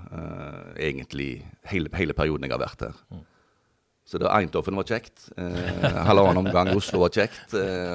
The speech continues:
Speaker 1: og så stoppet det egentlig opp
Speaker 2: Ja.
Speaker 1: mens vi var i, i fart, liksom, på, i tjue tjue, i tjue nitten,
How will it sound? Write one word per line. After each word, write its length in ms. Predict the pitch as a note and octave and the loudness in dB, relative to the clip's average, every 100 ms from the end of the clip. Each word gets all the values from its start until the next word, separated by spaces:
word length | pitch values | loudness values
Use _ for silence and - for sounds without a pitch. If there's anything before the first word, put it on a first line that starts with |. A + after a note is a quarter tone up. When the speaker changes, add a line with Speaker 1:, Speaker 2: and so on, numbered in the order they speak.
| F2 | -4
Speaker 1:
og 80 | F#2 | -4
så 220 | - G#2+ E2+ D2 D2+ C2 - - | -2 -2 0 -2 -4 -8 -16 -18
stoppet 480 | - - - - D#2+ | -12 -6 -6 -4 -2
det 80 | D2 | -2
egentlig 320 | D2+ D2 C#2 | -2 -4 -6
opp 80 | - _ | -6 _
Speaker 2:
Ja. 160 | E2 | -2
Speaker 1:
mens 240 | D2 - - | -2 -4 -6
vi 140 | D2 | -4
var 320 | C#2+ C#2 C#2 | 0 0 0
i, 260 | C#2+ C#2+ C#2+ - _ _ _ | -4 -6 -10 -14 _ _ _
i 100 | D#2 | -14
fart, 360 | - D#2 - - | -8 -8 -8 -10
liksom, 360 | E2+ - E2+ E2 | -6 -6 -6 -8
på, 320 | D#2+ D#2+ D2+ | -10 -8 -8
i 100 | D2 | -10
tjue 220 | - D#2 | -12 -14
tjue, 180 | - D#2 | -12 -8
i 120 | F2 | -8
tjue 260 | D2+ F2 D2+ | -6 -6 -4
nitten, 340 | D2+ - D2 | -6 -10 -14